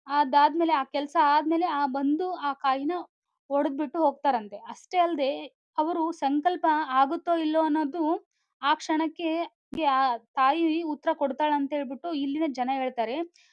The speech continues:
ಅದು ಯಾವ ರೀತಿಯಾಗಿ ಅಂತಂದ್ರೆ, ಎಡಭಾಗದಿಂದ ತಾಯಿ ಏನಾದ್ರೂ ಹೂ ಕೊಟ್ರೆ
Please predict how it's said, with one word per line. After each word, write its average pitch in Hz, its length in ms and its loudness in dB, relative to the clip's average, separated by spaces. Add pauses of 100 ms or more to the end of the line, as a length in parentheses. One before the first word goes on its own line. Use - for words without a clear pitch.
(140)
ಅದು 311 120 -2
ಯಾವ 269 260 4
ರೀತಿಯಾಗಿ 311 520 0
ಅಂತಂದ್ರೆ, 294 760 -4 (560)
ಎಡಭಾಗದಿಂದ 302 720 2 (440)
ತಾಯಿ 285 240 0
ಏನಾದ್ರೂ 285 540 -4
ಹೂ 254 500 -8
ಕೊಟ್ರೆ 277 600 -8